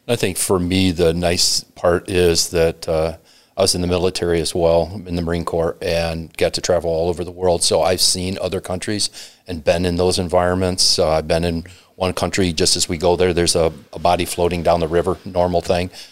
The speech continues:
Um, they're taking kids, use, taking them, putting them into, um, prostitution.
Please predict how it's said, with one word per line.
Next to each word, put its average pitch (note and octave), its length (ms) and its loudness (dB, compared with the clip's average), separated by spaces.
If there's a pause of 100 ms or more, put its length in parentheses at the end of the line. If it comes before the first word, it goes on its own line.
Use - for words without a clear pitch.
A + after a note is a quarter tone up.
(140)
Um, E2+ 300 2
they're E2+ 160 0
taking F2+ 460 -4
kids, F2 360 -2
use, F2 200 -4
taking F#2 380 -6
them, F2 160 -2
putting F2+ 220 -2
them F2 180 -6
into, F2 640 -18
um, E2 220 -2 (400)
prostitution. - 760 -2